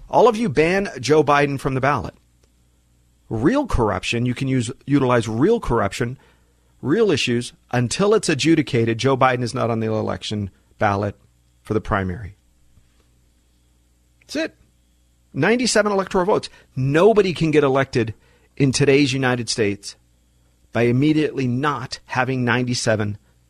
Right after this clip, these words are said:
electoral college votes. You just can't get elected. Texas and Florida alone are seventy of those votes. Texas and Florida, start introducing legislation to ban Joe Biden.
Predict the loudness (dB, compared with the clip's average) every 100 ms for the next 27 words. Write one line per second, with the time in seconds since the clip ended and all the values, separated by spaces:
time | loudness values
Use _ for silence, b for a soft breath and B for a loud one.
0 | _ _ -4 -2 -2 -4 -4 -4 -4 -6
1 | -6 -6 -10 -16 -20 _ _ _ _ _
2 | _ _ _ _ -8 -6 -2 -4 -2 -2
3 | -4 -8 -12 -14 _ _ _ _ _ _
4 | _ _ _ _ _ _ _ _ _ _
5 | _ _ _ -8 -8 -4 -6 -6 -10 -18
6 | _ _ _ _ _ -8 -4 2 4 4
7 | 2 0 2 2 0 -2 -4 -6 -4 -2
8 | 0 -2 -4 -4 -4 0 0 0 -4 -6
9 | B B -8 -6 -6 -6 -6 -4 -2 0
10 | -2 -6 _ _ _ _ _ _ _ _
11 | -2 0 0 0 0 0 -2 0 0 0
12 | -2 -4 -4 -4 -8 -8 -8 -2 0 0
13 | 0 2 2 2 -2 -4 -10